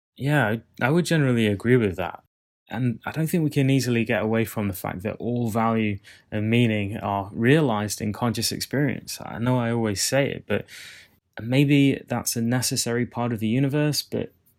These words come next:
consciousness is the way that value is realized in the world. And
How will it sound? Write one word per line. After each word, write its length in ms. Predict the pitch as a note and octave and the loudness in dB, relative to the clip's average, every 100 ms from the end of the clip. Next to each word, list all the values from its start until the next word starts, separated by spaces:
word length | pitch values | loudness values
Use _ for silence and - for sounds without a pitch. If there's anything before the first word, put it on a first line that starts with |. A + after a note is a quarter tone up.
| _ | _
consciousness 680 | - - E3+ G3 E3 C#3 - | -12 -4 0 2 2 0 0
is 140 | A#2+ | -2
the 100 | G#2+ | -2
way 160 | A2+ A2+ | 0 0
that 200 | F2+ C#2+ | -2 -4
value 380 | A2+ A2+ A2+ G#2 | -2 0 2 0
is 140 | F2+ | -2
realized 680 | F#2+ A2+ A2 - E2+ - - - | 0 2 2 -2 -6 -10 -10 -6
in 120 | G2+ | -4
the 80 | G2 | -4
world. 380 | F#2 G1+ - - | -4 -8 -12 -8
And 260 | A2+ G#2+ | -6 -4